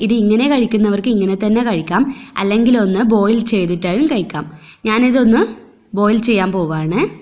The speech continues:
ഞാൻ എണ്ണ ചൂടാവാൻ വെച്ചിട്ടുണ്ട്. അധിക നേരമൊന്നും നമുക്ക് ബോയിൽ ചെയ്യണ്ട, already അത് വെന്ത് കിട്ടിയിട്ടുണ്ട്.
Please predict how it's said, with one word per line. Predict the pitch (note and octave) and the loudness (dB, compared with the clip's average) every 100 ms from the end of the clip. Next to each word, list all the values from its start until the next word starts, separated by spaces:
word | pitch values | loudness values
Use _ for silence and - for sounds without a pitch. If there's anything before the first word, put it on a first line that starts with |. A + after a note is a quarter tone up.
| - _ _ _ _ _ _ _ _ _ _ _ _ _ _ _ _ _ _ _ G#3+ | -20 _ _ _ _ _ _ _ _ _ _ _ _ _ _ _ _ _ _ _ -2
ഞാൻ | G#3+ A3 | 0 2
എണ്ണ | A3 C4 B3 | 2 0 0
ചൂടാവാൻ | G#3 G3 G3 G#3 | 0 0 0 0
വെച്ചിട്ടുണ്ട്. | F#3+ F3 D#3+ D#3 D#3 E3+ D#4+ - _ _ _ _ _ _ _ _ _ _ _ _ _ _ _ _ _ _ _ _ _ _ _ _ _ _ _ _ _ _ G#3+ | -2 -4 -4 -4 -4 -6 -8 -12 _ _ _ _ _ _ _ _ _ _ _ _ _ _ _ _ _ _ _ _ _ _ _ _ _ _ _ _ _ _ -4
അധിക | G3 A3 C4 | -2 2 2
നേരമൊന്നും | A#3+ A3+ G3+ A3+ G#3+ | 2 2 2 2 2
നമുക്ക് | G3 G3 G#3+ D4 - - - - G3 | 0 -2 -4 -4 -8 -20 -20 -6 0
ബോയിൽ | G#3 A3 A3 | 2 2 0
ചെയ്യണ്ട, | G3+ E3+ E3 E3 G3+ D#4+ - - G3 | -2 -2 -4 -4 -4 -6 -14 -8 -4
already | G3+ G3+ G#3+ B3+ A3+ | 0 0 0 0 2
അത് | A#3+ G3+ | 2 2
വെന്ത് | F#3+ G3+ A#3+ | 2 2 2
കിട്ടിയിട്ടുണ്ട്. | G3+ - F3+ E3+ D#3+ D#3 | 0 -2 -4 -4 -6 -4